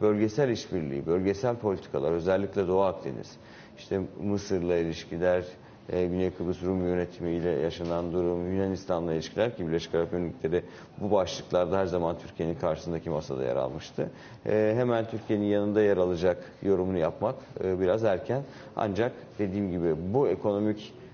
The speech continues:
başlıklarla atılan adımların ilerleyen dönemde siyasi olarak da, e, Türkiye'nin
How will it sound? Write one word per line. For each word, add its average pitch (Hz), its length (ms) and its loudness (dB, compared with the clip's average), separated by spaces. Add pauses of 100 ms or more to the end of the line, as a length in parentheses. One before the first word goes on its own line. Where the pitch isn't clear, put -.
(140)
başlıklarla 95 920 2
atılan 87 500 -2
adımların 95 560 2 (260)
ilerleyen 104 580 2
dönemde 90 520 0
siyasi 98 560 0
olarak 73 500 0
da, 143 180 2 (300)
e, 98 240 0
Türkiye'nin 90 1500 -2